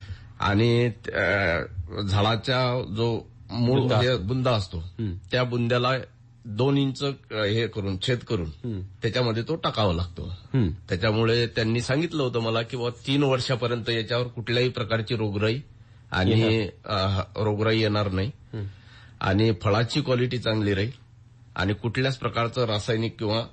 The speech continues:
Speaker 1: हे मारायची
Speaker 2: ओके.
Speaker 1: गरज पडणार नाही.
Speaker 2: मला एक सांगा पण साहेब, की आता तुमचं जे, अं, खास करून आता आंब्याचा सीझन आहे, म्हणजे मोहर आहे खूप मोठ्या प्रमाणात आणि या सीझनमध्ये, अं, मोहर गळणे, जळणे,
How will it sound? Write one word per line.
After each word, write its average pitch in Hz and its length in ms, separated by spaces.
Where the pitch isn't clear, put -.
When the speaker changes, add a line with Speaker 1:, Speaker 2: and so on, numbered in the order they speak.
Speaker 1:
हे 107 140
मारायची 101 420
Speaker 2:
ओके. 123 80
Speaker 1:
गरज 95 140
पडणार 80 420
नाही. 73 220
Speaker 2:
मला 139 220
एक 151 120
सांगा 139 360
पण 127 180
साहेब, 104 280
की 123 320
आता - 280
तुमचं 131 380
जे, 143 380
अं, 117 640
खास 123 320
करून 127 240
आता 120 180
आंब्याचा 117 560
सीझन 120 320
आहे, 104 140
म्हणजे 107 180
मोहर 113 280
आहे 110 400
खूप 113 220
मोठ्या 107 200
प्रमाणात 92 360
आणि 131 380
या 139 380
सीझनमध्ये, 127 680
अं, 113 320
मोहर 120 300
गळणे, 120 540
जळणे, 113 720